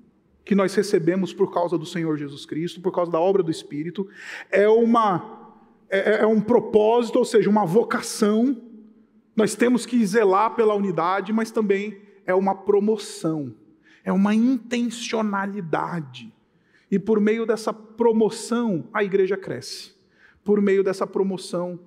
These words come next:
a igreja é edificada. Por meio dessa promoção, o corpo vai crescendo e amadurecendo.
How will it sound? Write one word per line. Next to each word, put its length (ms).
a 140
igreja 380
é 20
edificada. 720
Por 160
meio 220
dessa 240
promoção, 800
o 120
corpo 420
vai 160
crescendo 500
e 40
amadurecendo. 720